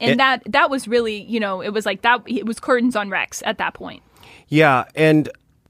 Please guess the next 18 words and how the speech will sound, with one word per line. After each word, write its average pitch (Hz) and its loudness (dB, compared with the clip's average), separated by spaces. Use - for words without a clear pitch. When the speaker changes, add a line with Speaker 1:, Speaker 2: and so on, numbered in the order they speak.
Speaker 2:
I 143 2
wanna 202 2
go 185 4
back 143 0
and 131 -2
say, 120 0
like, 110 -2
you 127 0
know, 120 2
what 139 -2
Shannon 143 0
had 107 -4
said 123 0
about 104 0
S 110 -2
C 107 -4
P 98 -6
D, 95 -4